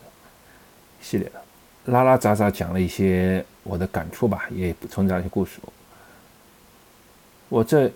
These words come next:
回头再重新讲两句关于钢铁是怎样炼成的。我觉得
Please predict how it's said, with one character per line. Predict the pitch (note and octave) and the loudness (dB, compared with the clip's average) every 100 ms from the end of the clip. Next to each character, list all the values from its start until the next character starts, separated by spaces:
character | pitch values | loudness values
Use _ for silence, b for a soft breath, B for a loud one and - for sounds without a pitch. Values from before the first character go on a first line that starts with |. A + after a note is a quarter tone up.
| - - | -10 -18
回 | - G#2+ B2+ | 0 4 4
头 | G#2+ G2+ | 4 2
再 | G2 A#2+ | 4 2
重 | - F#2 | 2 0
新 | A2 | 2
讲 | G#2 F2 E2+ | 0 -4 -4
两 | F#2 E2+ - | -4 -4 -8
句 | - A#2+ - | -12 -12 -8
关 | F2+ E2+ | -6 -6
于 | E2 | -4
钢 | F#2+ F#2 | -2 -2
铁 | E2+ | -4
是 | - | -12
怎 | - F#2+ | -14 -10
样 | E2+ | -8
炼 | D2 | -8
成 | - - | -12 -18
的。 | - - - _ _ - - - - - - - - - _ _ - _ - | -18 -20 -20 _ _ -20 -20 -20 -20 -20 -20 -20 -20 -20 _ _ -20 _ -6
我 | A#2+ | 0
觉 | C#3 | 4
得 | F#3+ | 4